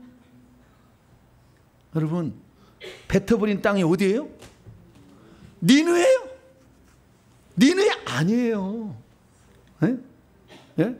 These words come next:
자, 오늘 요나 삼 장 일 절, 이 절 보세요. 두 번째로 요나에게 뱉은 다음에 이, 이 얘기한 얘기예요. 두 번째로 요나가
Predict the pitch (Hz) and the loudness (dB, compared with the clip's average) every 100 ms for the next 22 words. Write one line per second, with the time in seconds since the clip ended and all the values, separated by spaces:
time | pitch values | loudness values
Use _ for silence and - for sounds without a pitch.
0 | - - 143 - 185 208 175 123 - - | -14 -2 -2 0 0 2 0 -6 -16 0
1 | 170 196 - 220 185 156 160 180 151 156 | 2 2 0 0 0 0 0 0 0 -2
2 | 123 117 127 233 - - - - - - | -2 -4 -4 -6 -14 -20 -20 -20 -14 -4
3 | 190 269 262 240 196 160 165 143 135 - | 0 2 0 2 2 0 0 -2 -2 -2
4 | 175 - 233 180 131 147 165 127 131 156 | -4 0 -2 0 0 0 0 -2 -2 -2
5 | 110 110 - - 127 127 127 139 139 147 | -4 -10 -20 -6 -2 -2 -2 -2 -2 -2
6 | 180 131 113 131 92 - 147 165 165 127 | -2 -2 -2 -4 -6 -4 -2 0 0 -2
7 | 127 120 | -2 -4